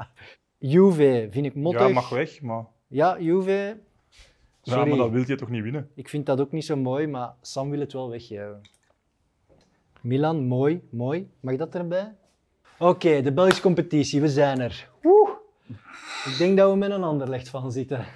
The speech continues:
Speaker 2: Ja. <laughs> Maat, ik hoop wel dat ik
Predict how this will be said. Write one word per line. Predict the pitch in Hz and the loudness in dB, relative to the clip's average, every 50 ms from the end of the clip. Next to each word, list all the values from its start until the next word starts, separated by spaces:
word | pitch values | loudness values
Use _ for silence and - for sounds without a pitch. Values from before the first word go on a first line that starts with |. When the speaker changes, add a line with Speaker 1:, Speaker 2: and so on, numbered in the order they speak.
| - _ _ _ _ _ _ | -20 _ _ _ _ _ _
Speaker 2:
Ja. | - 123 151 120 117 - - - - 180 165 - - - - - - 285 - - | -2 0 2 2 2 0 -2 -4 -6 -10 -14 -16 -16 -18 -6 -4 -4 -4 -4 -4
<laughs> | - - - - - - 214 202 185 - - - - - | -6 -8 -8 -8 -10 -10 -10 -12 -14 -16 -20 -20 -10 -4
Maat, | 135 139 143 - | -4 -4 -2 -4
ik | 143 113 - | -8 -12 -6
hoop | 117 123 131 143 - | -2 -2 -2 -2 0
wel | - 139 160 165 | 0 0 0 0
dat | 170 - | -2 -4
ik | - | -4